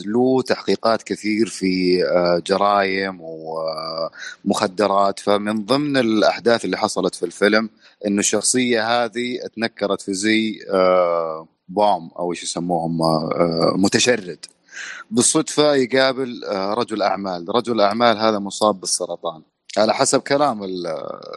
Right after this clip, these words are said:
ال-، الشخصية هذه. طبعا هو، آه، ما يدري إنه هذا صحفي، عرض عليه خمسين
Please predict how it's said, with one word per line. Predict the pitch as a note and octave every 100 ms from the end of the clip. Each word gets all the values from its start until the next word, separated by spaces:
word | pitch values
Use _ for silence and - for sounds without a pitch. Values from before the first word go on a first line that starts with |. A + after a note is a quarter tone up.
| - _ _ - F2+
ال-، | F2+
الشخصية | - - - A#2+ G2+ F2
هذه. | F2 E2+ E2 D#2 - _ - - - - -
طبعا | B2 B2 B2+
هو، | C#3+ D3 D3 D3 C#3+ - G#2
آه، | A2
ما | A2+ A2 B2+ C#3
يدري | C#3 C#3 A#2+
إنه | A#2+ A2 G#2+
هذا | B2 A2
صحفي، | - A2 G2 - E2+ _ - -
عرض | A#2+ C#3 C3+
عليه | A2+ B2
خمسين | A#2+ A2+ A2 C3+ C3